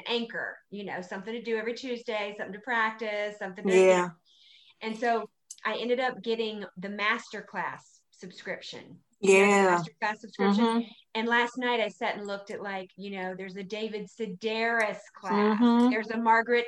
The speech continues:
Speaker 1: Atwood class. There's a, and I was just like, "Ah!" And there's a Shonda Rhimes class. And I was like,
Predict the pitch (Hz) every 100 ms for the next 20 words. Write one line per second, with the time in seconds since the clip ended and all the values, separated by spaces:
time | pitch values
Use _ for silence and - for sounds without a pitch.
0 | - 240 233 - 226 214 185 - 190 165
1 | - - 185 226 226 226 233 220 214 -
2 | - - - - 220 240 240 269 269 247
3 | 247 - _ - - 554 - - 554 -
4 | 285 294 269 277 349 330 277 302 285 254
5 | 240 240 247 - 302 208 208 240 233 254
6 | 269 262